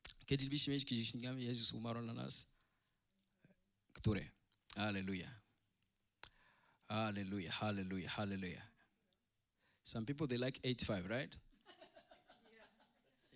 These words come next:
You can highlight it in your Bible, eh? Hallelujah. Hallelujah. That is, uh, okay, okay, okay. Where we are?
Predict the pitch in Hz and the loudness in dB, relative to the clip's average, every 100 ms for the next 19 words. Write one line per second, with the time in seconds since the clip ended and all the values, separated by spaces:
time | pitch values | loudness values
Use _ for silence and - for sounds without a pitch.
0 | - - _ - - - 104 110 110 113 | -20 -20 _ -18 -12 -8 -2 -2 0 0
1 | 120 117 113 101 107 98 104 98 85 104 | 0 4 6 6 4 -2 -2 -2 -2 -4
2 | 147 160 - _ _ _ _ _ _ - | -4 -6 -14 _ _ _ _ _ _ -20
3 | - - - _ _ _ _ _ _ _ | -20 -20 -20 _ _ _ _ _ _ _
4 | _ _ _ _ _ _ _ _ _ _ | _ _ _ _ _ _ _ _ _ _
5 | _ _ - - 104 104 98 98 95 - | _ _ -8 0 2 2 2 0 -2 -6
6 | - - _ _ _ _ _ - - 104 | -12 -18 _ _ _ _ _ -12 -2 0
7 | 101 98 98 - - - - - - - | 0 0 -4 -6 -12 -20 -20 -20 -18 -20
8 | - 110 135 123 - 120 110 101 - 120 | -6 2 6 6 8 4 4 -2 -4 0
9 | 135 151 - 117 135 113 135 160 196 _ | 2 0 0 -2 -2 -2 -2 -2 -4 _
10 | _ _ _ _ - 117 117 123 147 | _ _ _ _ -2 2 4 2 0